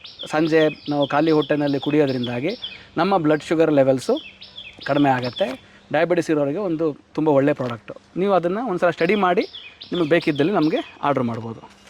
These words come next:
ಮತ್ತು ಮುಖ್ಯವಾಗಿ ನಾನು ಹೇಳಬೇಕು ಹೊರಟಿದ್ದು ಬಿಲ್ವ ಹಣ್ಣಲ್ಲಿ ಮಾಡಿರೋಂಥ ಪೌಡ್ರು. ನೋಡಿ ಇದು ಪ್ಯಾಕೇಜಿಂಗ್ ನೋಡ್ಬೋದು, ಇದು ಶ್ರೀಲಂಕಾಯಿಂದ ನಾನು ತಂದಂಥ ಒಂದು ಪೌಡ್ರು. ಖುಷಿಯಾದ ವಿಚಾರ ಏನಂದರೆ ಅಲ್ಲಿ ಇದನ್ನು ಗೋಲ್ಡನ್ ಆ್ಯಪಲ್ ಅಂತ ಕರೀತಾರೆ.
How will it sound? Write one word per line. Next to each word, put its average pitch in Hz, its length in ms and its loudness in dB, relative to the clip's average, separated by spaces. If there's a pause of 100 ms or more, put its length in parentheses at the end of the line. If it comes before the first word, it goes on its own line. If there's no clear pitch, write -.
(600)
ಮತ್ತು 185 140 2
ಮುಖ್ಯವಾಗಿ 220 460 4
ನಾನು 196 180 0
ಹೇಳಬೇಕು 175 440 2
ಹೊರಟಿದ್ದು 160 480 0
ಬಿಲ್ವ 175 340 0 (1000)
ಹಣ್ಣಲ್ಲಿ 196 360 0
ಮಾಡಿರೋಂಥ 147 460 2 (580)
ಪೌಡ್ರು. 123 260 -4
ನೋಡಿ 180 220 4
ಇದು 160 440 4 (260)
ಪ್ಯಾಕೇಜಿಂಗ್ 165 400 2
ನೋಡ್ಬೋದು, 147 340 2
ಇದು 151 160 0
ಶ್ರೀಲಂಕಾಯಿಂದ 165 580 0
ನಾನು 135 480 -4 (320)
ತಂದಂಥ 151 400 2
ಒಂದು 131 260 2
ಪೌಡ್ರು. 135 420 0 (760)
ಖುಷಿಯಾದ 220 420 2
ವಿಚಾರ 196 260 2
ಏನಂದರೆ 165 640 6
ಅಲ್ಲಿ 170 360 4
ಇದನ್ನು 160 640 2 (200)
ಗೋಲ್ಡನ್ 220 420 4
ಆ್ಯಪಲ್ 165 260 0
ಅಂತ 147 160 -6
ಕರೀತಾರೆ. 120 520 -12